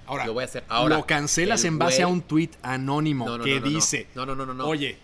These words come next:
Speaker 2: Pero el
Speaker 1: este
Speaker 2: güey
Speaker 1: güey me vio de forma
Speaker 2: no,
Speaker 1: lasciva".
Speaker 2: pero no es lo
Speaker 1: No.
Speaker 2: único, no es lo único.
Speaker 1: No,
Speaker 2: Y el
Speaker 1: pero
Speaker 2: güey diciendo de repente, "Ah, ya sé quién sí está cancelado del cine mexicano,
Speaker 1: A
Speaker 2: de
Speaker 1: ver.
Speaker 2: que hay que hablar, regadas".
Speaker 1: <laughs>
Speaker 2: Juan, ya iba a decir Juan Pablo de Santiago, amiga, perdón, no es cierto, tú no estás cancelado.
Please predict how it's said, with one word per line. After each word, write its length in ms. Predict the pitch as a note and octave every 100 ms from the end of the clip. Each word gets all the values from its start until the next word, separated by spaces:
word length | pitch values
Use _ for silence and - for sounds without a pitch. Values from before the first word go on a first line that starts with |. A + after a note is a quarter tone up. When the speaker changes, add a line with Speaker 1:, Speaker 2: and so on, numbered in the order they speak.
| -
Speaker 2:
Pero 200 | C#3 C#3
el 60 | D3
Speaker 1:
este 80 | D3
Speaker 2:
güey 80 | F#3
Speaker 1:
güey 120 | E3+
me 120 | D#3 C#3+
vio 160 | D3+
de 60 | D3+
forma 200 | D3 C#3+
Speaker 2:
no, 40 |
Speaker 1:
lasciva". 340 | C3+ B2 D3 C#3+
Speaker 2:
pero 120 | C3+
no 60 | F3+
es 80 | G3+
lo 80 |
Speaker 1:
No. 60 | F3+
Speaker 2:
único, 380 | D#3 D3+ - G2+
no 100 | B2
es 80 | C#3
lo 100 | D#3
único. 380 | C#3 C3 - F2+
Speaker 1:
No, 80 | A2+
Speaker 2:
Y 60 |
el 80 | A#2
Speaker 1:
pero 80 | A2
Speaker 2:
güey 180 | C3 C#3+
diciendo 460 | D#3 - C#3 C#3+
de 80 | C3
repente, 400 | G#2 - A2 - - - -
"Ah, 280 | C#3+ D3 D3 C3
ya 120 | B2+
sé 160 | - G#2+
quién 180 | - G2
sí 100 | -
está 180 | -
cancelado 560 | - - - - A#1 A1+
del 120 | -
cine 220 | - G#1+
mexicano, 640 | G#2 G2 - - A2 G2+ G#2+
Speaker 1:
A 40 |
Speaker 2:
de 60 | A2
Speaker 1:
ver. 80 | -
Speaker 2:
que 60 |
hay 80 | - -
que 60 | -
hablar, 220 | - - -
regadas". 520 | - A#2+ - - - - - - - -
Speaker 1:
<laughs> 560 | - - _ - - -
Speaker 2:
Juan, 220 | G#2+ G#2 - - - - - - - C4 - - - - -
ya 100 | E3 F#3+
iba 60 |
a 20 | G3
decir 160 | G3
Juan 240 | F3 F3+ -
Pablo 240 | E3+ F#3+
de 80 | F3+
Santiago, 460 | C#3+ A#2+ D#3 D3 B2+
amiga, 400 | C3 D3 D#3+ -
perdón, 320 | B2 B2+ C3+
no 60 | C3+
es 60 |
cierto, 260 | C#3 A#2+ A#2
tú 80 | C3
no 120 | D3
estás 280 | - G3+ -
cancelado. 560 | A3 G3 F3+ D#3 E3+